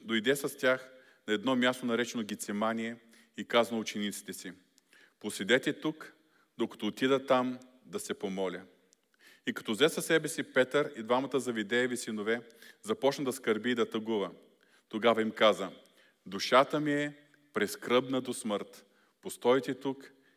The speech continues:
и бдете заедно с мен." Това е било времето, когато Бог Отец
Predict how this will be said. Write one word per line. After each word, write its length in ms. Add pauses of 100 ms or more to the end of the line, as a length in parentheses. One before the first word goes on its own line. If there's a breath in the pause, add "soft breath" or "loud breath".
(180 soft breath)
и 80
бдете 460
заедно 380
с 260
мен." 240 (1400 soft breath)
Това 180
е 40
било 220
времето, 540 (1160)
когато 400
Бог 280
Отец 560